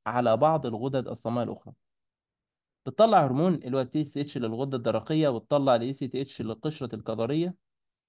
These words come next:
وتطلع، تمام، دي المناسل اللي هي الاف اس اتش والال اتش للخصية.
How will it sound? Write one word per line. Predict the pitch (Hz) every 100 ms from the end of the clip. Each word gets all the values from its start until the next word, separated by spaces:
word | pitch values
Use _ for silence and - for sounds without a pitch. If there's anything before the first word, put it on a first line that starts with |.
| _ _ _ _ _
وتطلع، | 131 - 180 170 165 - _ _ _ _ _ _ _ _
تمام، | 123 123 147 151 _ _ _ _ _ -
دي | 143
المناسل | 147 127 139 160 165 156 -
اللي | 123
هي | 139
الاف | 135 147
اس | 123 147
اتش | 135
والال | 113 117 110
اتش | 95 - - -
للخصية. | 117 - 139 139